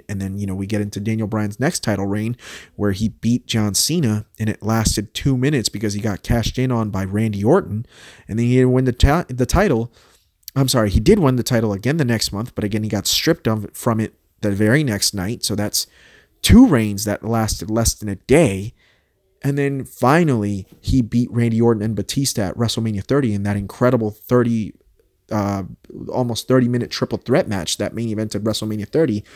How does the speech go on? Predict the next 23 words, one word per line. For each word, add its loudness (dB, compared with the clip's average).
And -2
of -4
course, 4
he 0
had 2
his -2
wonderful 2
match -2
against -6
Triple -4
H, -4
the, -6
uh, -12
like, -6
two 4
hours 4
before 0
to -2
open -2
the -2
show. 2
But, 4
um, 0